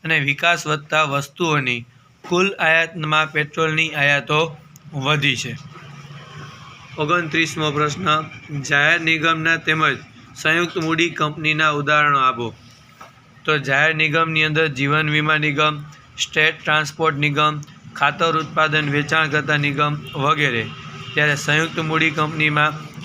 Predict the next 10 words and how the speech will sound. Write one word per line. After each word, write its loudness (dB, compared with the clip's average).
ઓએનજીસી, 0
ઇન્ડિયન 0
ઓઇલ 2
કોર્પોરેશન, 0
હિન્દુસ્તાન 0
મશીન -2
ટૂલ્સ 0
વગેરેનો 0
સમાવેશ 0
થાય 2